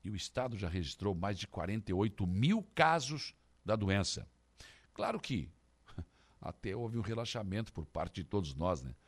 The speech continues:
Mas os números estão aí a provar que ainda é preciso muito cuidado. Muita gente ainda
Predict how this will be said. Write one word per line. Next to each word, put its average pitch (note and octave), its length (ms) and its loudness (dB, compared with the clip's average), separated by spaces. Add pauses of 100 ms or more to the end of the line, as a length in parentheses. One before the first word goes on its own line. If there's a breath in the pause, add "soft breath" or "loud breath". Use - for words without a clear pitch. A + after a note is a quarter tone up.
(160 soft breath)
Mas B1+ 280 -6
os B1+ 220 -12
números G#2 760 0
estão F2+ 380 0
aí C2+ 260 -2
a A2+ 60 4
provar G#2 580 4 (440 soft breath)
que D#3+ 120 2
ainda E3 560 6
é D3+ 80 2
preciso A#2+ 680 0 (280 soft breath)
muito G#2+ 480 4
cuidado. F#2+ 560 2 (560 soft breath)
Muita D3+ 540 6
gente G#2 320 2
ainda F2 240 0